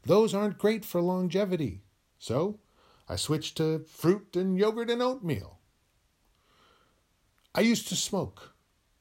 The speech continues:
but gone are the days when doctors were indifferent about such things. So I eventually stopped and tried using exercise to work through stress, instead of using booze, candy, and smoke.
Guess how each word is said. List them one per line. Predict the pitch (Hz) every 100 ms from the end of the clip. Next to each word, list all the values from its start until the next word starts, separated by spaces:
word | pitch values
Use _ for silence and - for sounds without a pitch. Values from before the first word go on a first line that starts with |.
| _
but | 175 139
gone | 175 185 190
are | 196
the | 185
days | 165 180 180 170
when | 170 156
doctors | 135 156 - 160 147
were | 139 151
indifferent | 143 - 165 160 127 98 -
about | 117 104 101
such | - 101 -
things. | 92 92 95
So | - 143 175 214 - -
I | 90
eventually | 98 95 101 143
stopped | 139 - 196 - - _ _ _ _
and | 170 160
tried | 214 220 185
using | 208 190 190
exercise | 196 190 180 - 131 95 95 - -
to | 131
work | 120 107
through | - 101
stress, | 98 - 90 - - - _ _ _ _
instead | 123 - 135
of | 135 117 - _ _ 95
using | 117 120 131
booze, | 101 113 123 143 160
candy, | - 135 156 185
and | 202
smoke. | - 294 240 104 -